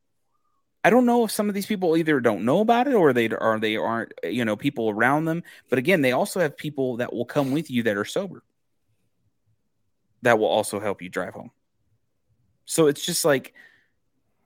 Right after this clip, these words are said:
what is going on with the N F L? Why does this keep happening if this is true? And if it is true, what is going on with Goodell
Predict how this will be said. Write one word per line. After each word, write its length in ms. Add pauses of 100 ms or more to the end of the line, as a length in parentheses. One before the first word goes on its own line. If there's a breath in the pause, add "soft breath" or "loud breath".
(140)
what 160
is 140
going 260
on 440 (600)
with 140
the 160
N 80
F 160
L? 340 (140)
Why 280
does 140
this 160
keep 220
happening 500
if 160
this 180
is 140
true? 340 (640)
And 140
if 100
it 120
is 240
true, 460 (500)
what 180
is 140
going 240
on 280
with 160
Goodell 640